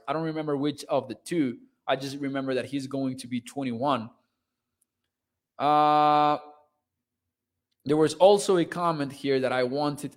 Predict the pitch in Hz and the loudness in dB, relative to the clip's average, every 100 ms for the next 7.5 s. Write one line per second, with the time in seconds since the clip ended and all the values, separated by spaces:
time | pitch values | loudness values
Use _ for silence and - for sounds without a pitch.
0 | - - 131 117 117 143 123 110 - - | -14 -8 -6 -4 -6 -4 -4 -6 -10 -18
1 | _ _ _ 143 131 - 156 127 165 110 | _ _ _ -4 -2 2 2 4 2 2
2 | - - _ _ 143 175 208 208 190 196 | -6 -20 _ _ 4 6 6 0 -4 -2
3 | 190 170 147 127 156 170 175 180 170 - | 0 2 0 2 0 0 2 2 2 -4
4 | 170 165 165 127 - 139 135 127 151 143 | -4 -2 -4 -4 -6 -4 -2 0 -2 2
5 | 151 147 143 127 127 143 123 117 110 - | 4 4 2 -2 2 4 4 0 -8 -8
6 | - 127 - 127 131 135 139 127 139 160 | -4 -4 -4 -4 -4 -4 -6 -2 -2 -2
7 | 160 92 85 - | -6 -12 -12 -16